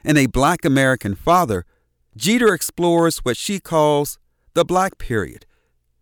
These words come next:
The turn of phrase represents the many sacred spaces that she and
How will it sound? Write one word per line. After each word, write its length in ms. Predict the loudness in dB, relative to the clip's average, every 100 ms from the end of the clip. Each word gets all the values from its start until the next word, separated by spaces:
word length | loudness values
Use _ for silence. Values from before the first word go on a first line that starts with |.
| -4
The 100 | -4
turn 280 | -2 -2 -4
of 80 |
phrase 400 | -4 -2 0 0 -2
represents 560 | -4 -4 -2 -2 -2
the 140 | -4 0
many 320 | 0 0 -2
sacred 460 | -4 -4 -2 -4
spaces 560 | -4 -4 -2 -2 -4 -4
that 140 | -4
she 380 | -4 -6 -4 -2
and 120 | -2